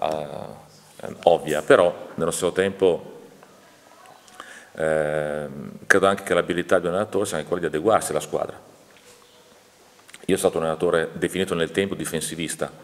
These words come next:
ehm, a volte, ma a volte non è vero, perché per dirti, non so, quando c'era Ottavio Sedani era una squadra che giocava un po' come questa, abbiamo vinto la Coppa Italia, ha fatto la finale scudetto,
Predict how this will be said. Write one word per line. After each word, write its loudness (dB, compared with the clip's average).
ehm, -8
a 4
volte, 4
ma -2
a -2
volte 0
non -2
è 0
vero, 0
perché -6
per -8
dirti, -4
non -4
so, -4
quando -4
c'era 0
Ottavio 0
Sedani 0
era 0
una -6
squadra 0
che -2
giocava -2
un -8
po' 4
come -6
questa, 0
abbiamo -4
vinto -4
la 0
Coppa -4
Italia, 0
ha -12
fatto -6
la -4
finale -4
scudetto, -2